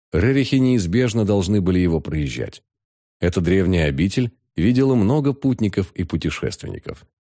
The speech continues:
Наверное, здесь стоило бы остановиться, осмотреть величественную постройку и подумать о финале большого пути на восток – который вел не только к историческим камням, но и к злакам, спасительным для человечества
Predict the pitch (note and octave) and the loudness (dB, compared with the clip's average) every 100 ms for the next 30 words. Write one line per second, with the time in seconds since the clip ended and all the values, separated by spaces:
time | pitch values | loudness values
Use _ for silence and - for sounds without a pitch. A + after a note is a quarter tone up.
0 | _ - C#2 E2 C3+ B2+ A#2+ F2+ C2 D#2+ | _ -6 0 2 2 2 2 0 -2 -2
1 | G#2+ - - - A2+ C3 B2+ G2+ G#2+ G2 | -2 -8 -16 -4 0 2 2 2 0 0
2 | - F#2+ D#2+ A#2 - - - _ _ - | 0 0 0 -2 -6 -10 -10 _ _ -4
3 | D2+ - D#2+ D#2+ F2 - - D#2+ F#2 F2+ | -4 0 -2 0 -2 -2 -4 0 0 -2
4 | - D#2 D2+ D2 C#2+ C#2 - F2 A#2+ A2+ | -6 -4 -2 -4 -4 -8 -6 -2 -2 0
5 | A2 F#2+ _ _ - G2 G#2 G#2+ D#3 C#3+ | 0 -2 _ _ -4 -2 0 2 2 0
6 | - G2 - F#2+ G#2 F#2+ D#2+ E2 D#2+ F#2 | 0 -2 0 0 2 0 0 -2 -2 -4
7 | D#2+ D2 D2 - C#2 A#1+ - - - - | -4 -4 -6 -6 -6 -6 -8 -10 -10 -12
8 | - _ _ - D2+ D#2 G#2 A2 A2 A#2 | -20 _ _ -8 -4 0 0 2 2 2
9 | A2+ G#2 D3+ C#3+ B2+ - - F2+ F2 E2+ | 2 0 0 0 -2 -4 -2 0 -2 -4
10 | - D#2 C#2+ C2+ B1+ A1+ A1+ - _ - | -6 -6 -6 -6 -6 -8 -10 -14 _ -2
11 | F2+ G2+ F2 C#2 C#2+ G2+ G2+ A1+ - _ | 0 2 0 -2 -2 -2 -2 -8 -12 _
12 | - - E2 D2+ G#2 F#2 E2+ D#2+ D2 C#2 | -16 -4 -2 -2 -2 0 0 2 0 -2
13 | C#2 - D2+ C#2 G#2 - - A#2+ | -4 -2 -2 -2 -4 -6 -6 -4